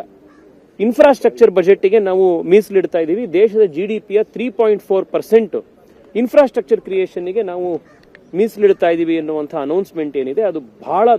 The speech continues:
ದೊಡ್ಡ ಅನೌನ್ಸ್‌ಮೆಂಟು. ಇದರಿಂದ ಕರ್ನಾಟಕ ಇರ್ಬೋದು, ದೇಶದ ಬೇರೆ ಬೇರೆ ರಾಜ್ಯಗಳಿರ್ಬೋದು, ಅಪಾರವಾದಂಥ ಇನ್ಫ್ರಾಸ್ಟ್ರಕ್ಚರ್ ಬೆಳವಣಿಗೆ ಆಗುವಂಥದ್ದಿದೆ, ಜೊತೆಗೆ ಲಕ್ಷಾಂತರ ಉದ್ಯೋಗಗಳು ಸೃಷ್ಟಿಯಾಗುವಂಥದ್ದಿದೆ.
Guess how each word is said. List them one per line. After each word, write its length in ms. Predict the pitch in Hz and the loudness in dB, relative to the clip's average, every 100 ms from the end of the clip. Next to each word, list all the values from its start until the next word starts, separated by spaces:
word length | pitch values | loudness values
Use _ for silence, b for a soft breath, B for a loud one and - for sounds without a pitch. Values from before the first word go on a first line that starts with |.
| 135 | 0
ದೊಡ್ಡ 200 | 175 180 | -6 0
ಅನೌನ್ಸ್‌ಮೆಂಟು. 760 | 196 151 147 139 135 127 208 262 _ - - - _ - | -2 0 -4 -8 -12 -14 -14 -18 _ -20 -20 -20 _ -8
ಇದರಿಂದ 360 | 190 247 269 226 123 185 - - _ _ _ | -4 -2 0 0 0 -6 -20 -20 _ _ _
ಕರ್ನಾಟಕ 480 | 185 180 233 247 240 | 0 2 2 0 0
ಇರ್ಬೋದು, 520 | 226 220 202 226 269 | 2 2 4 2 2
ದೇಶದ 360 | 196 208 226 208 | 2 2 2 -2
ಬೇರೆ 240 | 175 190 | -2 -4
ಬೇರೆ 220 | 185 190 180 | -2 -2 -2
ರಾಜ್ಯಗಳಿರ್ಬೋದು, 840 | 156 165 214 170 151 131 131 175 214 _ _ _ _ _ - | -2 0 -2 0 -2 -6 -8 -10 -16 _ _ _ _ _ -8
ಅಪಾರವಾದಂಥ 880 | 143 226 247 285 262 220 202 185 190 226 - _ _ _ _ _ _ | 0 4 6 8 8 6 4 0 -2 -2 -4 _ _ _ _ _ _
ಇನ್ಫ್ರಾಸ್ಟ್ರಕ್ಚರ್ 720 | 208 247 294 285 - 233 220 | -2 4 6 6 2 -2 0
ಬೆಳವಣಿಗೆ 460 | 185 185 175 165 151 | 0 -2 -2 -4 -4
ಆಗುವಂಥದ್ದಿದೆ, 720 | 147 135 139 131 120 127 226 _ _ _ _ - | -4 -4 -8 -10 -12 -14 -16 _ _ _ _ -6
ಜೊತೆಗೆ 520 | 185 190 262 165 196 - _ _ _ _ - | -2 2 2 2 -4 -8 _ _ _ _ -8
ಲಕ್ಷಾಂತರ 520 | 151 196 - 269 254 240 | -4 -4 0 -2 0 0
ಉದ್ಯೋಗಗಳು 520 | 185 165 220 180 202 | 0 4 4 4 -4
ಸೃಷ್ಟಿಯಾಗುವಂಥದ್ದಿದೆ. 960 | - 147 - 139 123 120 113 117 113 | -6 -12 -6 -6 -6 -10 -14 -16 -18